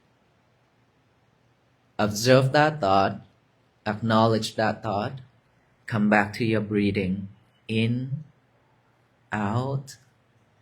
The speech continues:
in. Thought pop up again. Observe that thought.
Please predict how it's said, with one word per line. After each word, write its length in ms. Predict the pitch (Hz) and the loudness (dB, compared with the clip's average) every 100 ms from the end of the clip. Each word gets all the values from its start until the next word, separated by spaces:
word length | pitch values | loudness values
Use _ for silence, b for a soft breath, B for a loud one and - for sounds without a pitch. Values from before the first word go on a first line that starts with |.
| _ _ _ _ _ | _ _ _ _ _
in. 600 | 98 117 117 127 135 147 - _ _ _ | -2 0 0 -2 -4 -8 -12 _ _ _
Thought 280 | - 98 98 | 0 0 0
pop 240 | 113 104 | -4 -2
up 160 | 101 120 | -2 -4
again. 580 | 151 107 87 82 90 - _ _ _ _ _ _ _ _ _ _ _ _ _ _ _ _ _ _ _ _ _ - | -2 0 -2 -2 -6 -10 _ _ _ _ _ _ _ _ _ _ _ _ _ _ _ _ _ _ _ _ _ -6
Observe 520 | 92 - 110 117 117 | -6 -2 2 2 0
that 280 | 131 135 135 | 0 0 0
thought. 400 | 98 98 101 | 2 2 0